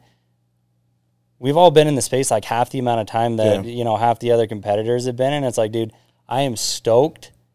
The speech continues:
Speaker 1: to see what we can accomplish in the future, especially with, you know, Mike Paulus and Scott and J K and where
Speaker 2: Yeah.
Speaker 1: they're wanting to take the company.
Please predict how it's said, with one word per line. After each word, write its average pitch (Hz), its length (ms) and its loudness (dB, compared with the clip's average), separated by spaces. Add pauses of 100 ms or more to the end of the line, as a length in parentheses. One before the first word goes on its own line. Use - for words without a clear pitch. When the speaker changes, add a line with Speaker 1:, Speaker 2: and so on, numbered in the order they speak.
(220)
Speaker 1:
to 131 120 -2
see 127 200 -4
what 120 240 6
we 127 100 -4
can 123 140 -4
accomplish 120 480 -2
in 120 60 -4
the 110 80 -6
future, 113 420 -6
especially 120 680 0
with, 117 440 2 (500)
you 120 180 -6
know, 113 320 2
Mike 120 280 0
Paulus 113 440 4
and 113 140 -6
Scott 113 260 0
and 110 100 -6
J 113 180 0
K 117 120 -4
and 110 140 -4
where 113 160 2
Speaker 2:
Yeah. 117 60 4
Speaker 1:
they're 113 220 2
wanting 110 480 -2
to 107 80 -4
take 110 260 -6
the 113 100 -10
company. 113 600 -6